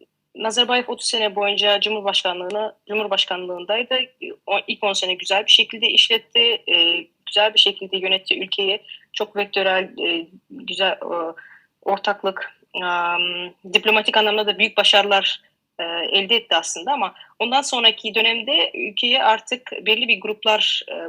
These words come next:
bu kaynakları paylaşmaya başladı. Bundan sonra gerçekten halk, e, tabanında çok ciddi bir sıkıntılara neden olmaya başladı bu gruplaşmalar. E, daha sonra, e,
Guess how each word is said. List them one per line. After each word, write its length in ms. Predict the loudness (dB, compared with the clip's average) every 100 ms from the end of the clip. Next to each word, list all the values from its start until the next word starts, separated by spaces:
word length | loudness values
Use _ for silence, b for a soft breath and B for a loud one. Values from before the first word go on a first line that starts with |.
| -12
bu 60 | -8
kaynakları 480 | -4 -2 -2 -2 -2
paylaşmaya 540 | 0 0 0 -2 -2
başladı. 440 | 0 0 -2 -14 _ b b _
Bundan 180 | 0 0
sonra 400 | 0 0 2 2 0 0
gerçekten 420 | 0 0 0 -2
halk, 320 | -2 -4 -4
e, 260 | -8 -6 -4
tabanında 420 | -2 0 0 -2
çok 220 | -6 -4
ciddi 280 | -4 0 -2
bir 60 | -2
sıkıntılara 580 | -6 -8 -10 -2 0 0
neden 240 | 0 0
olmaya 300 | 0 -4 -6
başladı 340 | -4 -4 -4 -12
bu 60 |
gruplaşmalar. 680 | -12 -8 -2 -2 0 -4 -4 b b b b _ _ 0
E, 260 | 2 4 4
daha 160 | 0 0
sonra, 520 | 0 2 4 2
e, 60 | 0